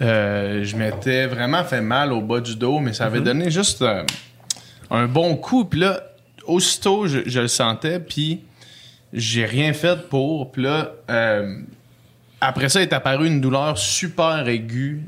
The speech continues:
Speaker 1: dans mon genou. Puis, euh, qui,
Speaker 2: Hmm.
Speaker 1: j'étais plus capable de, de faire du kickfly sous l'eau. Puis là, ma compétition arrivait, moi, je paniquais. Puis là, j'étais allé voir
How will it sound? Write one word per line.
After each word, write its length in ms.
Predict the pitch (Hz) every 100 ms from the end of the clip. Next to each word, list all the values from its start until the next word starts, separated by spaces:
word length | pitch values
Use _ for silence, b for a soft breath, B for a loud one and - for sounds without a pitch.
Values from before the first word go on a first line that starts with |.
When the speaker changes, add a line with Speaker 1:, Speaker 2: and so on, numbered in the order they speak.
| -
Speaker 1:
dans 240 | 117 117
mon 260 | 117 110 110
genou. 440 | 107 120 120 131 - B B B B B B
Puis, 240 | - 127
euh, 140 | 120 110
qui, 160 | 117 117
Speaker 2:
Hmm. 40 |
Speaker 1:
j'étais 180 | 104 143
plus 120 | -
capable 480 | 170 131 165 175 160
de, 240 | 143 127
de 160 | 117 120
faire 260 | 113 143 131
du 80 | -
kickfly 580 | - 139 - 147 147 151
sous 200 | 135 -
l'eau. 200 | 139 160
Puis 160 | 143 127
là, 160 | 143
ma 340 | 135 120 117 117
compétition 400 | 123 123 120 156
arrivait, 260 | 123 127
moi, 100 | 143
je 100 | 107 -
paniquais. 600 | 139 135 117 - 147 160
Puis 140 | 143
là, 60 | 123
j'étais 160 | -
allé 140 | 107 107
voir 320 | 117 135 135